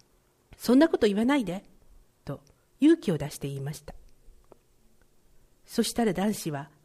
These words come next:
謝ってくれました。私の友達は笑顔で、「ありがとう」と言って喜んでくれました。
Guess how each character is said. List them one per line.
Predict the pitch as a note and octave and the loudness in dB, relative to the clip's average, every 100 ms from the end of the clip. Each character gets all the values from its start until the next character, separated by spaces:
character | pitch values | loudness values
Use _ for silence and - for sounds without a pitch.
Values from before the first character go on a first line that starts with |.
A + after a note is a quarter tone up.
| - | -4
謝 | F3+ | -2
っ | A#3 C4+ | 0 -2
て | - | -6
く | - | -10
れ | C3 | -10
ま | B2 | -12
し | - | -16
た。 | - - - - - - - - _ _ _ _ _ - _ _ _ _ _ _ _ _ _ | -20 -20 -20 -20 -20 -20 -20 -20 _ _ _ _ _ -20 _ _ _ _ _ _ _ _ _
私 | E3 G3+ - G#3 | -4 -2 0 0
の | G3+ | 0
友 | G3+ G3+ | -2 -2
達 | G#3+ - F#3+ | -4 -6 -6
は | F#3 - _ _ _ - | -6 -10 _ _ _ -2
笑 | A3 | 0
顔 | G#3 E3+ | 0 -2
で、 | D3+ - _ _ _ _ _ _ _ - | -4 -12 _ _ _ _ _ _ _ -6
「あ | E3 | -2
り | G3+ | -2
が | F3+ | -2
と | - C3+ | -8 -10
う」 | A#2+ - _ _ _ _ - | -12 -18 _ _ _ _ -10
と | |
言 | D#3+ | -10
っ | D#3 | -10
て | - D#3+ | -10 -6
喜 | F3+ G#3 D4 | -4 0 0
ん | C4 | 0
で | |
く | - | 0
れ | D3 | -4
ま | C3+ | -6
し | C#3+ | -8
た。 | - | -14